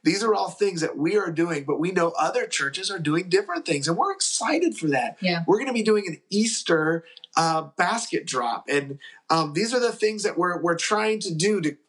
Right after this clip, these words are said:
Speaker 1: continue to instill hope to our community. And, uh, I, I, we're thankful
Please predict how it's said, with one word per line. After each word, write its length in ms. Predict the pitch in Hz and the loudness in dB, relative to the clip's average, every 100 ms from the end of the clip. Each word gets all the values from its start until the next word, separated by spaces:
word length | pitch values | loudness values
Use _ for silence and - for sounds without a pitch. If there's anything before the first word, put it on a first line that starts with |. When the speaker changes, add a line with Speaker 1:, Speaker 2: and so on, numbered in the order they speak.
| - - | -12 -2
Speaker 1:
continue 520 | 190 165 - 240 247 | 0 0 0 0 0
to 120 | 196 160 | 0 0
instill 380 | 156 - 170 156 | -2 0 0 0
hope 400 | - 202 208 - - _ | 0 0 0 -6 -20 _
to 140 | - 185 | 2 2
our 100 | 156 | 2
community. 600 | - 147 170 185 147 131 | 0 0 2 0 0 -2
And, 220 | 135 143 - - - - | -2 -2 -4 -10 -6 0
uh, 360 | 160 147 175 170 - | 2 2 0 -2 -2
I, 80 | 165 | -2
I, 80 | 165 | 2
we're 140 | 165 | 2
thankful 720 | 165 - 196 214 - 151 - | 2 0 0 0 0 0 0